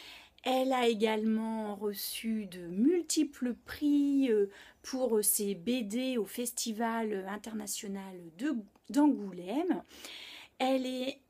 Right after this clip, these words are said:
aussi célèbre pour une série de dessins animés qui, qui passe sur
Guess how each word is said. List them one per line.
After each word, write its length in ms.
aussi 460
célèbre 560
pour 280
une 120
série 580
de 100
dessins 560
animés 640
qui, 320
qui 1040
passe 380
sur 380